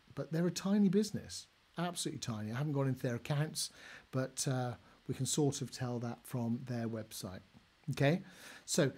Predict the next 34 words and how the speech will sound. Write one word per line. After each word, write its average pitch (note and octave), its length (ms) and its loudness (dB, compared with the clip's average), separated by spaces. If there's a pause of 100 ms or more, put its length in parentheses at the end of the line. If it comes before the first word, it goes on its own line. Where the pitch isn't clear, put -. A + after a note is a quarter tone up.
(340)
in G#3+ 280 8
the E3+ 380 6 (160)
blurb D3 640 4
from, C3 760 6 (100)
um, B2 220 0 (160)
Mister C#3+ 300 4
Marcuzzi, C3 840 2 (320)
um, C3+ 160 0
he F3 480 0
did D3 240 0
a - 20 2
case D3 320 0
study C#3 520 0
on C3 280 -2 (120)
hook - 360 -2
and C3+ 300 0
eye C3 260 0
dot B2 320 -2
com. F#2+ 380 -8 (400)
Now, C3+ 160 0 (760)
probably A#3 300 4
for A3+ 140 0
the F#3 100 4
same F3+ 400 6
reasons, C#3+ 420 6
actually, A2 320 -6
I've C#3 120 -2
decided D3+ 360 0
to D3 60 -10
go D#3 160 4
with C#3 160 2
these C3 180 2
guys B2+ 320 -4
instead, C3+ 460 0